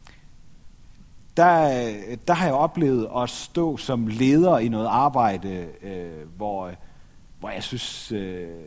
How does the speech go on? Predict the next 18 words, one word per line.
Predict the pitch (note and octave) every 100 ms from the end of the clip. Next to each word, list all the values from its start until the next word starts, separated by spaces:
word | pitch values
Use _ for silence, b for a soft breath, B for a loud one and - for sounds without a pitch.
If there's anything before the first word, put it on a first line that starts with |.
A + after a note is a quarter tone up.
| D2+ D#2 D#2+ C#2+ - -
at | A2 A2
jeg | A2
ikke | C3
rigtig | B2+ - -
kunne | - D#3+
det. | D#3+ - - - - - - - - - - - -
Altså, | A2+ G#2 A2 -
det | C#3
er |
jo | C3+
at | B2
hjælpe | C3+ D#3+ D#3
nogle | B2+ A#2
mennesker, | A#2+ D3+ - A2+
som | F#2+ A2+ G2+ F#2+ E2 D2+ - - - - - - - - - - - - -
har | - - C#3+
kæmpe | - - F#3 G3+ D#3+
store | - - A#2+ D3 D#3 G#2+